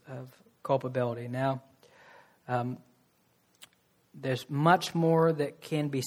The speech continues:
said about this passage, and I'm sure that we will attempt to say it. Um, but I will say that, uh, when we reflect on the death of Jesus on the cross for us, we do have an example,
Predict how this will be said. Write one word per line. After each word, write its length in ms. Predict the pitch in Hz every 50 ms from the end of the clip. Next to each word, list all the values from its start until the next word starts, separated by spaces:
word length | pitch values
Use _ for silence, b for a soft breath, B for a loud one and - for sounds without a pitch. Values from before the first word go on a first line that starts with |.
| - -
said 160 | 151 143 139
about 420 | 135 135 127 127 123 - - -
this 240 | - 143 143 - - -
passage, 600 | - - 123 120 120 120 - - 147 170 170 -
and 80 | - 120
I'm 100 | 120 120
sure 260 | - - - 151 151
that 180 | 139 131 123 123
we 140 | 135 135 135
will 180 | 131 123 123
attempt 380 | 120 120 - - 156 156 156 -
to 120 | - 127
say 340 | - - - - 165 151 123
it. 180 | 120 - - - - _ - B B B B B B B B B B B B B B -
Um, 260 | 123 123 127 127 127 131
but 140 | 151 156 160
I 80 | 165
will 160 | 180 190 220
say 400 | - - - 117 135 127 127 127 131 143
that, 340 | 131 127 - - - - - b b b b b b b b
uh, 160 | 123 120 120
when 320 | 120 127 139 147 156 151 151
we 120 | 147 143
reflect 920 | 135 131 123 113 - - - - - 175 196 208 190 196 - - - - - _ -
on 500 | 151 147 143 143 143 139 135 135 135 - _ _ _ _ _ -
the 100 | - 131
death 460 | 127 127 123 165 170 208 214 214 -
of 120 | 185 160 143
Jesus 460 | 147 156 165 160 160 151 135 - 151
on 160 | 143 139 139
the 80 | 131 127
cross 320 | - 156 147 156 151 -
for 200 | - - 139 143
us, 220 | 143 139 135 -
we 100 | - 131
do 280 | 131 127 139 165 214 214
have 240 | 165 180 190 180 156
an 100 | 143 139
example, 880 | 131 131 135 131 139 139 156 180 185 - - 127 117 117 131 175 202